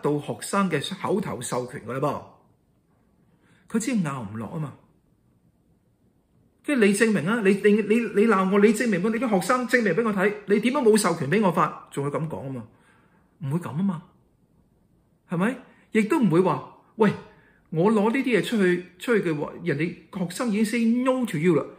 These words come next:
已經 say no。中大中文係一定諮詢過當校嘅法律顧問嘅，一個稱職嘅法律顧問已經講俾你知，喂，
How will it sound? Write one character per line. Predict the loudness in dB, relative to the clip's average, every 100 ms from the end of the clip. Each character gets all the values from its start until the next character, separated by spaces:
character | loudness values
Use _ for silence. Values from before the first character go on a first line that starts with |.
| -12
已 | -2
經 | -2
say | 0 0
no。 | 2 2 0 -2 -12 _ _ _ _ _ _ _ _ _ _ _ _
中 | -4 -2
大 | -2 -2
中 | -2 -2
文 | -2
係 | -2
一 | -4 -2
定 | -6
諮 | -4 -4 -2
詢 | 0 0
過 | -2
當 | -4 -4 -4
校 | -6
嘅 | -8
法 | -6 -6
律 | -8
顧 | -10 -8
問 | -8 -10
嘅， | -14 -18 _ _ _ _ _ _ _ _ _ _ _ _
一 | -6
個 | -2 -2 -4 -10
稱 | -2 0 2 0
職 | 0 0
嘅 | -2
法 | 0
律 | -2
顧 | -2 -2
問 | 0
已 |
經 | -2
講 | -2
俾 |
你 | -4
知， | -4
喂， | -6 -8